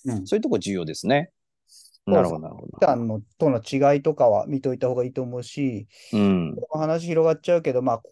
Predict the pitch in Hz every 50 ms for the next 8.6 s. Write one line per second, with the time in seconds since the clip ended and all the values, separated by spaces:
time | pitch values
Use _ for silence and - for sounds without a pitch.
0 | _ - - 196 190 214 220 220 233 - 233 - 170 139 120 117 117 110 110 -
1 | - 135 123 113 120 131 139 151 175 180 180 175 170 175 165 165 170 170 170 165
2 | 170 170 170 160 131 113 104 135 - _ - 143 147 143 143 147 143 139 117 101
3 | 104 - - 90 92 - - _ - - - - 113 101 98 - - - - 92
4 | 95 - - _ _ _ _ _ - 104 - 95 107 104 95 170 160 - 185 160
5 | 160 156 151 156 151 151 143 - - 139 135 127 127 - 175 160 147 127 110 104
6 | 98 90 85 - _ _ - - 123 117 120 117 117 - _ _ - 139 120 113
7 | 117 107 - 107 107 110 110 104 110 117 117 117 110 - _ 120 113 107 - 120
8 | 110 113 107 104 98 - - 98 92 98 107